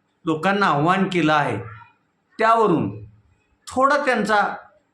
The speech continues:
मनाचा कोपरा हळवा झाला हे दिसून ये-, आलं होतं. मात्र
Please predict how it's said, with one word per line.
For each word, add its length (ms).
मनाचा 440
कोपरा 680
हळवा 320
झाला 500
हे 140
दिसून 420
ये-, 220
आलं 240
होतं. 280
मात्र 380